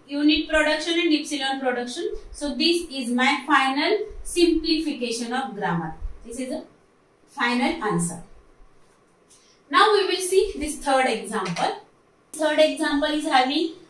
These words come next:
variable, four variables are there. Uh, zero, one terminals, there is unit production,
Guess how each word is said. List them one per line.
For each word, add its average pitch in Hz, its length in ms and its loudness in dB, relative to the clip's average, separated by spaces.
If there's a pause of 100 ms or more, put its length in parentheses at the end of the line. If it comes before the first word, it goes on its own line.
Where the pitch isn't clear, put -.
(260)
variable, 254 640 -2
four 294 220 -2
variables 254 680 -2
are - 300 0
there. - 280 -6 (400)
Uh, 226 200 -4
zero, 285 420 2
one 302 400 -2
terminals, 269 720 0
there 262 220 0
is 269 160 0
unit 277 420 -2
production, 247 800 -2